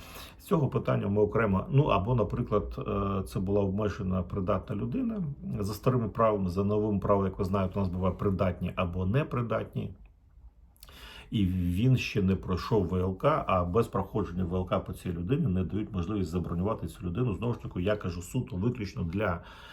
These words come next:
оборонно-промислових комплексів або за операторів зв'язку, якими я опікуюсь, займаюсь в парламенті.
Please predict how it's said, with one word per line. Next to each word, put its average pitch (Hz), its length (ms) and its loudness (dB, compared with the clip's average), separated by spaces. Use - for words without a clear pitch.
оборонно-промислових 113 1040 0
комплексів 101 600 -4
або 107 540 -2
за 85 540 0
операторів 92 600 -2
зв'язку, 92 720 -2
якими 92 460 0
я 98 280 0
опікуюсь, 95 520 -4
займаюсь 90 440 -4
в - 60 -16
парламенті. - 640 -4